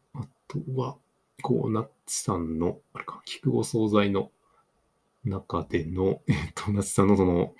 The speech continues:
日常生活への、なんか、こだわりのなさというか、気にしないこととかが面白かったかなと思います。あとは、えっと、みそさんですね。えっと、みそさんの、えっと、上司と部下のラジオ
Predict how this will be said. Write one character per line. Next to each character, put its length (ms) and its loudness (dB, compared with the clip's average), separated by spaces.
日 320 2
常 160 -2
生 140 2
活 200 0
へ 60 6
の、 200 2
な 80 0
ん 60 -8
か、 140 -12
こ 120 0
だ 80 8
わ 120 4
り 80 0
の 100 -2
な 60 -4
さ 100 -12
と 60 -16
い 60 -6
う 20 -6
か、 140 -14
気 140 -4
に 80 -6
し 140 -4
な 60 0
い 60 -8
こ 80 -10
と 80 -4
と 80 -10
か 160 -6
が 180 -2
面 140 0
白 140 -8
か 80 -2
っ 20 -14
た 80 -6
か 100 -4
な 80 -6
と 100 -16
思 160 4
い 60 -4
ま 120 -4
す。 200 -14
あ 40 -10
と 200 0
は、 240 0
え 40 -16
っ 80 -20
と、 120 -2
み 140 0
そ 160 2
さ 280 -4
ん 60 -6
で 80 -8
す 180 -4
ね。 200 2
え 80 6
っ 40 -2
と、 200 0
み 140 -2
そ 200 0
さ 260 0
ん 280 2
の、 300 2
え 40 4
っ 40 0
と、 120 -6
上 140 6
司 100 0
と 60 2
部 60 4
下 60 6
の 120 4
ラ 100 4
ジ 80 0
オ 140 -2